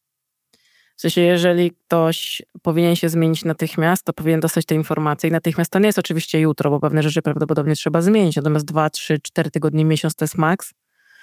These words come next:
w którym ta zmiana powinna być już widoczna i to, co mogę podpowiedzieć, to znaleźć sobie jakieś czynniki zmiany. Czyli na przykład bardzo prosto jest to, e, przedstawić na,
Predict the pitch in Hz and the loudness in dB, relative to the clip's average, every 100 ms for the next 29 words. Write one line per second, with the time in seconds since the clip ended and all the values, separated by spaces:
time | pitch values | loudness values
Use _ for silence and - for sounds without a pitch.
0 | - _ _ - - 165 165 165 - _ | -20 _ _ -14 -2 0 2 0 -2 _
1 | _ - 160 165 165 170 160 165 160 156 | _ -2 2 2 2 0 0 2 0 -2
2 | 156 160 165 156 151 - 247 277 - 226 | -6 -6 -2 -2 -2 0 0 0 0 -2
3 | - 190 185 180 175 - 151 170 226 - | 2 2 2 0 -2 -2 0 2 0 0
4 | 185 180 180 185 - 156 156 156 170 - | 0 2 2 0 -2 0 0 0 -4 -4
5 | 151 147 143 156 165 147 135 139 - 185 | -2 -2 -2 -2 0 0 -2 -4 0 2
6 | 196 - 156 151 147 - 196 180 175 175 | 2 0 -4 -2 -4 -2 0 0 0 -2
7 | - 160 - 160 156 151 - 156 - - | -2 -4 -2 0 0 -2 -4 -6 -8 -14
8 | - 170 - 160 156 - 156 | -14 -10 -2 0 -2 -2 0